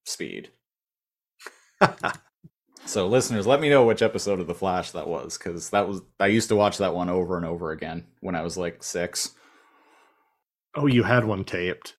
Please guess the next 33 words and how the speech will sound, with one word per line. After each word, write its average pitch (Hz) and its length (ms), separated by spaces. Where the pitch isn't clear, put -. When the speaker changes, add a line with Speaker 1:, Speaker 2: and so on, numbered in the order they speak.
Speaker 1:
Yeah, 117 180
I 90 80
had 92 180
one 78 100
taped, 76 340
yeah. 71 180
Speaker 2:
Amazing. 92 500
Speaker 1:
Uh, 101 440
so 123 680
the 127 160
episode 165 560
opens, 101 760
uh, 98 500
I'm 175 80
gonna 190 220
kinda, 143 400
like, 107 240
gloss 98 500
over. 98 400
Speaker 2:
Yeah, 196 180
li-, 156 180
we 185 140
can, 170 280
because 156 460
here's 220 180
the 151 100
thing, 151 220
folks. - 380
This 123 200
was 117 200
an 110 100
hour 110 320
block 90 480